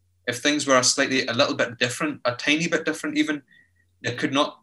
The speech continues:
it could not have been life in the universe, right?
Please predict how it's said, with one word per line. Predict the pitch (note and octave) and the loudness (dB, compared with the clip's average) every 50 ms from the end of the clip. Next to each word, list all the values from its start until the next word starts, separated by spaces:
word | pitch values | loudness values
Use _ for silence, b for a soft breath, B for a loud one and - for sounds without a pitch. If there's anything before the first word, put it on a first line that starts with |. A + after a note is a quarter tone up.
| _ - | _ -16
it | - - | -14 -12
could | - - B2+ | -10 -4 0
not | C#3 D#3 | 0 0
have | D3+ C3 | 0 2
been | A#2+ B2 A2+ G#2+ | 0 0 0 2
life | A2 A#2+ C3 - - - - - | 2 2 2 0 -6 -12 -10 -6
in | A2+ | -4
the | A2 | -2
universe, | G#2 A#2 B2 C3 B2+ C3+ C#3 - - - - - - - _ _ _ _ _ _ _ _ _ - | -2 -2 -2 -2 -4 -4 -4 -4 -6 -6 -6 -8 -12 -16 _ _ _ _ _ _ _ _ _ -8
right? | - A2+ A#2+ C3+ C#3+ | -2 -2 -2 -2 -2